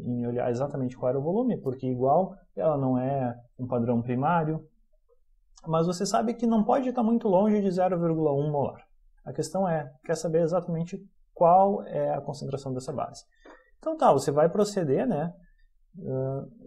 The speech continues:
que nem uma titulação, certo? Ah, então, o teu K H P,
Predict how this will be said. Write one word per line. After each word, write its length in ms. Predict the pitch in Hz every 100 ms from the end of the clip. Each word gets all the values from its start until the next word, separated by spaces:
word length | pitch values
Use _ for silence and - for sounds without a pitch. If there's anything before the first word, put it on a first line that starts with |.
| -
que 120 | - 160
nem 460 | 147 147 233 - -
uma 240 | 214 185 190
titulação, 800 | - - 190 214 - 233 156 -
certo? 500 | 131 120 139 143 135
Ah, 320 | 127 123 127
então, 500 | 135 147 139 139 139 - - _
o 80 | 135
teu 200 | 151 143
K 300 | 143 139 143
H 540 | - 131 123 120 123 -
P, 300 | 131 120